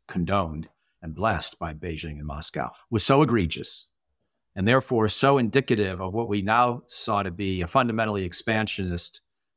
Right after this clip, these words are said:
communist international, that we realized that if the c-, communists cared that much about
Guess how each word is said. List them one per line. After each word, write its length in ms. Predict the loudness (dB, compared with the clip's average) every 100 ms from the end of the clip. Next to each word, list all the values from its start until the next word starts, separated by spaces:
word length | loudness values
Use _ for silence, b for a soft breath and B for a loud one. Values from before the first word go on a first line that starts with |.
| _
communist 680 | 2 4 4 0 -2 -4 -4
international, 680 | -2 2 2 0 -4 -8 -14 _ _ _ _ _ -4
that 80 | 2
we 80 | 6
realized 480 | 6 6 6 2
that 80 | -2
if 100 | -4
the 80 | -6
c-, 140 | -10 -8
communists 500 | 4 6 8 6 4
cared 240 | 2 2 4
that 140 | 2
much 240 | 0 -2 -2
about 320 | 0 0